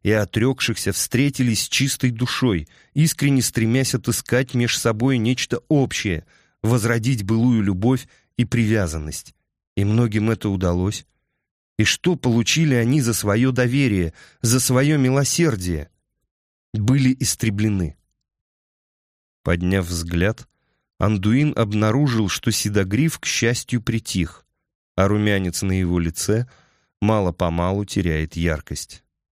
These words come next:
«Ваши советы для меня одинаково ценны, Турелион. Возьми в помощь Аллерию Ветрокрылую и расследуй гибель разведчиков». Выпрямившись, расправив плечи, король приложил руку к сердцу и увидел,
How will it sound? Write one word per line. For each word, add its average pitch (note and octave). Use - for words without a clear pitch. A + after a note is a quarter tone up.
«Ваши G#2
советы G#2
для F#2+
меня F#2+
одинаково A2+
ценны, G#2+
Турелион. G2+
Возьми A2
в B2+
помощь A2+
Аллерию G#2+
Ветрокрылую B2
и A#2+
расследуй A#2+
гибель F#2+
разведчиков». F#2
Выпрямившись, F#2+
расправив G#2
плечи, A#2+
король B2+
приложил A2
руку A2
к F2
сердцу D3
и A2+
увидел, C#3